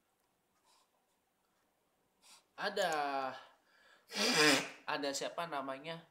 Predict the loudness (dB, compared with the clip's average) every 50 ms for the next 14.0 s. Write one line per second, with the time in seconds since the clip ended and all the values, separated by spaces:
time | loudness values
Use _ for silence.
0 | _ _ -6 -4 -4 -4 -4 -6 -8 -8 -8 -4 -2 -2 -2 -2 -4 -6 -10 -10
1 | -10 -10 -10 -12 -14 -20 _ _ _ _ _ _ _ _ _ _ _ -14 -12 -10
2 | -10 -6 -2 2 2 2 2 0 -4 -10 -12 -12 -12 -12 -12 -14 -14 -12 -10 -10
3 | -10 -10 -10 -12 -12 -14 -16 -18 -20 -20 -20 -12 -6 -4 -4 -4 -4 -4 -4 -4
4 | -4 -4 -6 -6 -8 -8 -8 -8 -8 -8 -8 -10 -6 -4 -4 -4 -4 -6 -8 -12
5 | -14 -16 -16 -16 -16 -18 -18 -20 -20 -20 _ _ _ _ _ _ _ _ _ _
6 | _ _ _ -8 -6 -6 -6 -8 -8 -8 -8 -8 -8 -8 -8 -6 -6 -6 -6 -6
7 | -8 -8 -6 -6 -6 -4 -4 -6 -6 -6 -10 -12 -14 -16 -16 -16 -16 -16 -18 -18
8 | -20 -20 -20 _ _ _ _ _ _ _ _ _ _ _ _ _ _ _ _ -10
9 | -10 -8 -6 -8 -8 -8 -10 -14 -18 _ -14 -10 -10 -8 -8 -8 -8 -8 -8 -10
10 | -8 -8 -4 0 0 0 0 0 -2 -4 -4 -4 0 2 2 2 2 0 -2 -6
11 | -6 -8 -4 -2 -2 -2 -2 -2 -4 -4 -4 -6 -8 -12 -16 -18 -20 -20 -20 -20
12 | -20 _ _ _ -6 -4 -2 -2 -2 -4 -4 -6 -6 -8 -8 -10 -10 -8 -4 -2
13 | -2 -2 -2 -2 -2 -2 -2 -4 -6 -8 -6 -4 -2 -2 -4 -4 -6 -8 -10